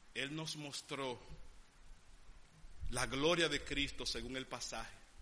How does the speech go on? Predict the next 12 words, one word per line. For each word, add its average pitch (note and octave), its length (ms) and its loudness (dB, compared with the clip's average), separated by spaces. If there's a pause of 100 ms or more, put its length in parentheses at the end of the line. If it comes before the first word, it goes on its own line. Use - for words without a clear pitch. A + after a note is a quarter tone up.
(680)
Y A#2+ 100 -2
vimos E3+ 340 4
una F#3+ 220 6
luz D#3 420 0
más D#3 320 6
refulgente, D3 960 2 (100)
una F3+ 180 6
gloria E3+ 540 4
más D3+ 380 2
hermosa, D#3 640 0
más D3+ 460 -2 (220)
gloriosa. D#3 800 2